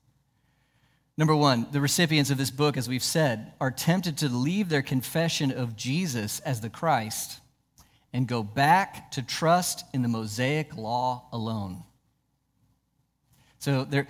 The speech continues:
their background is they're religious Jews, and of course, Moses is a massive figurehead of that system. He sh-, he should be. But their temptation is to leave Christ for Moses so they can still have the Bible,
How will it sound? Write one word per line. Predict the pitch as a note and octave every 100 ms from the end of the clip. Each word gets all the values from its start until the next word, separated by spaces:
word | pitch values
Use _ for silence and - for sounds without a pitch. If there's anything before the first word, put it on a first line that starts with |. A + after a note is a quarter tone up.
| -
their | D3+
background | D3+ D#3+ E3+ E3+ F#3 G#3+
is | C#3 - B2
they're | B2+
religious | C3 C3+ D#3 D#3 -
Jews, | D3+ F3+ G3+
and | E3+
of | D3
course, | - A#3+ E3+ -
Moses | D#3 F3 F#3+ D#3
is | D#3+ C#3 - - -
a | F3
massive | F3+ F3+ F3+ G#3 - G#3 F3+ - - _ _ _ _
figurehead | - - C4 C#4 F3+ C3 G#2 - - _ -
of | D#3+
that | F#3 G#3
system. | - C4+ - C3
He | E3+
sh-, | -
he | D#3+
should | - D4
be. | G#3 A2+ - - _ _ _ _ _ _ _ _ _ - -
But | E3
their | F#3
temptation | E3 G3 F3+ - B3 D4 - A#3
is | F3+
to | - G3 E3 - -
leave | C#3 A#3+ C#4 -
Christ | - C4 A#3 A3 - -
for | - F#3+ G3+
Moses | G3 G3+ A3+ A#3 D3 B2+ C3+ - -
so | -
they | A3
can | A3+
still | - C4+
have | A#3+
the | G#3+
Bible, | A3 A#3+ C4 C4 C4 G#3+